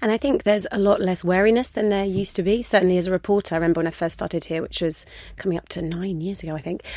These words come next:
we needed kind of special permission to write about something from the archive, which, you know, you can understand, it's not peer-reviewed. But nowadays, obviously we make it really clear when a paper we're covering is not peer-reviewed, but we don't need to get a special tick box anywhere that,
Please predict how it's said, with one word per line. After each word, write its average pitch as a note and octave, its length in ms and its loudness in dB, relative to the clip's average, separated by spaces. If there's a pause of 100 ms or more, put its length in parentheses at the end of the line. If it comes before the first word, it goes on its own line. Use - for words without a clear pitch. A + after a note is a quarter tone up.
(240)
we F#3+ 140 8
needed F3+ 360 6 (300)
kind F#3+ 160 0
of E3 60 0
special F#3 280 -4
permission C4+ 580 2
to - 140 -4
write B3 300 -4
about C4 220 -4
something B3 240 -2
from B3 160 -2
the A#3+ 100 2
archive, C4 480 -2 (480)
which, - 260 2
you C4+ 80 6
know, A#3 160 4
you E3 120 -4
can F3+ 160 0
understand, G3 420 4
it's - 140 -4
not G3 160 0 (160)
peer-reviewed. A3 480 2 (500)
But F#3+ 160 6
nowadays, F#3 800 6 (340)
obviously F3+ 380 4
we E3 60 8
make D#3+ 200 4
it G3+ 80 -4
really D#3+ 400 2
clear F#3 600 2
when D3 380 -4
a - 60 -12
paper D#3 300 -4
we're D3 120 -2
covering D3 340 -4
is D3+ 120 -4
not - 180 -4
peer-reviewed, - 560 -4 (340)
but - 240 4
we F#3+ 120 2
don't E3+ 240 4
need D#3+ 260 4
to - 240 -10
get D#3 120 2
a D3+ 100 2
special D#3+ 420 -4
tick - 220 -6
box - 240 -2
anywhere D#3 320 0
that, - 140 -4